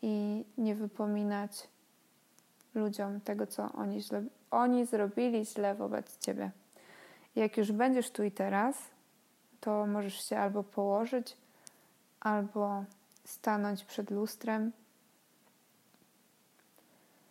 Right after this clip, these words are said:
albo po prostu pójść do takiej przestrzeni, gdzie czujesz się swobodnie, możesz swobodnie myśleć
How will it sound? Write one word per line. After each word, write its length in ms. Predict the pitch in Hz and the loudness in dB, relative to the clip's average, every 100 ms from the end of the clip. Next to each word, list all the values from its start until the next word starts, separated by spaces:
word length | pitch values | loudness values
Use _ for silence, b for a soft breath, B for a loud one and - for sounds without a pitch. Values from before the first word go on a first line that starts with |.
| b b _ _ _ _ | b b _ _ _ _
albo 300 | - 233 240 | 4 6 6
po 160 | 240 254 | 4 2
prostu 680 | 262 254 - 247 233 226 226 | 6 4 4 4 6 6 4
pójść 220 | - 254 | 4 4
do 100 | 240 | 4
takiej 320 | 226 226 233 220 | 4 4 4 0
przestrzeni, 640 | - 220 - - 226 226 | 0 -6 -4 2 4 4
gdzie 200 | 208 208 | 4 0
czujesz 300 | - 208 - | 2 0 2
się 120 | - | -4
swobodnie, 640 | - - 208 214 208 208 202 | -4 -2 0 2 2 0 -2
możesz 280 | 202 202 | -4 -6
swobodnie 540 | - - 214 214 208 202 | -10 -6 -2 -2 -2 -2
myśleć 540 | 202 196 214 208 - | -4 -4 -2 -4 -4